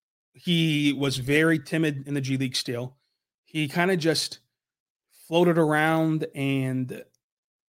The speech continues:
he never really, he never really gelled enough in the G League. He had, he had flashes, of course, but in, in the totality of things, he was still very timid and didn't really know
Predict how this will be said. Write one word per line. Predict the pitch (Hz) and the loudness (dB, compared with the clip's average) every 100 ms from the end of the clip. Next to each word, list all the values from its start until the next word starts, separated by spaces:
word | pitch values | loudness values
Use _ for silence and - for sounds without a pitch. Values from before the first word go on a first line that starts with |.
| _ | _
he | - 170 | -2 0
never | 160 170 170 | 2 2 2
really, | 160 160 151 135 - _ _ _ _ | 2 2 2 -2 -12 _ _ _ _
he | 156 | -2
never | 165 170 170 | 0 0 0
really | 160 147 | 2 0
gelled | 139 127 143 143 165 170 - _ - | -2 0 0 2 0 -2 -4 _ -4
enough | 170 170 185 180 - - | 2 2 2 -4 -12 -4
in | 175 | 0
the | |
G | 175 190 190 | 0 -2 -4
League. | 202 180 | -4 -4
He | 208 | -4
had, | 254 - | -4 -6
he | 180 | -6
had | 254 - | -6 0
flashes, | 220 226 160 151 | 0 0 -6 -10
of | - | -6
course, | 202 147 - - _ _ _ _ | -6 -6 -12 -20 _ _ _ _
but | 165 165 - - | 4 4 2 -14
in, | - 127 175 | -8 -2 -2
in | 160 165 | 0 2
the | 151 147 - _ | 2 2 -4 _
totality | 160 139 - 233 240 196 151 | -6 -6 -2 0 4 4 4
of | 131 | 0
things, | - 95 95 175 - _ _ _ _ | -8 -12 -12 -12 -14 _ _ _ _
he | 170 | 4
was | 165 151 | 4 4
still | - 185 170 | 2 4 4
very | 156 156 147 | 2 0 0
timid | 139 147 147 139 135 135 _ _ _ | -2 -2 0 0 -2 -6 _ _ _
and | 156 151 143 139 135 131 - _ _ _ _ _ _ _ _ _ _ _ _ _ _ _ | 2 4 4 4 2 -2 -10 _ _ _ _ _ _ _ _ _ _ _ _ _ _ _
didn't | - 247 240 | 0 2 4
really | 220 220 | 4 4
know | 190 180 190 247 254 | 4 6 6 6 2